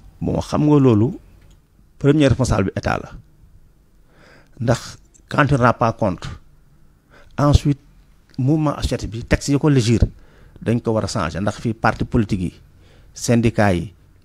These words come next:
A S C yi, Fédération Sénégalaise de football, ñëpp ñoo bokk benn texte bu leen régir, le mouvement associatif. Mais nga nekk ci nawetaan pendant trente ans,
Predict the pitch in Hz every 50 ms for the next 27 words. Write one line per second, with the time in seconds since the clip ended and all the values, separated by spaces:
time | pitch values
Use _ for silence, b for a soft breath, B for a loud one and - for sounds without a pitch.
0 | _ - - 107 113 113 107 - - - 107 101 95 85 82 - - - 110 110
1 | 113 107 120 110 - 120 113 110 110 101 107 107 90 92 87 - - - - -
2 | 190 190 240 285 311 311 294 285 294 - - 170 160 147 135 139 - 151 139 143
3 | 135 127 - 123 - - 131 120 117 117 113 110 107 95 98 90 87 - - -
4 | b b b b b b b b b b - - 117 117 120 113 110 104 - -
5 | - 107 - - - - - - _ _ _ _ _ _ _ _ b b b b
6 | b b b b - 113 120 131 131 127 127 120 123 123 - - - - _ -
7 | 127 117 110 107 - 104 98 104 107 - - 117 113 110 104 98 - - - 117
8 | 117 110 104 - 120 95 90